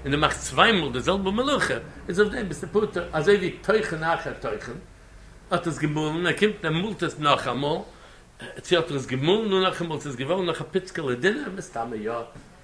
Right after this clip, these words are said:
jetzt sind wir gemulden noch einmal. Aber in Teuchen nachher Teuchen, ist sich eine Sache, wo es hat schon gehabt, in sich, im Melech ist Teuchen,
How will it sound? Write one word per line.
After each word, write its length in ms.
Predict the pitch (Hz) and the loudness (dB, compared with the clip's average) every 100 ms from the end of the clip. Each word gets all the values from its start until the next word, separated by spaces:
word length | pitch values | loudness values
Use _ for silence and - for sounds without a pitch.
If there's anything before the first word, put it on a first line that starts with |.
| - | -12
jetzt 140 | 135 | -10
sind 100 | 156 | -6
wir 80 | 127 | -4
gemulden 320 | 131 131 131 | -4 -2 -2
noch 160 | 127 107 | -4 -6
einmal. 200 | 123 117 - | -8 -12 -6
Aber 220 | 175 180 | -2 -2
in 180 | 180 160 | -2 0
Teuchen 360 | 202 339 - 160 | 2 2 2 -2
nachher 340 | 175 190 196 | -2 -2 -2
Teuchen, 400 | - 370 - 180 - - - - | -2 -2 -2 -4 -8 -18 -20 -10
ist 100 | 190 | -4
sich 240 | 190 170 165 | -2 -2 4
eine 160 | 147 | 4
Sache, 400 | 143 170 240 - 143 | 6 6 6 4 -4
wo 60 | 147 | -6
es 120 | 143 | -4
hat 140 | 143 | -6
schon 160 | - 131 | -4 0
gehabt, 300 | 123 208 - | 4 2 2
in 120 | 120 | -6
sich, 220 | 156 190 | -6 -6
im 80 | 127 | -6
Melech 300 | 123 196 - | -4 -4 -4
ist 120 | 202 | -2
Teuchen, 380 | 240 349 262 160 | -2 -2 -2 -6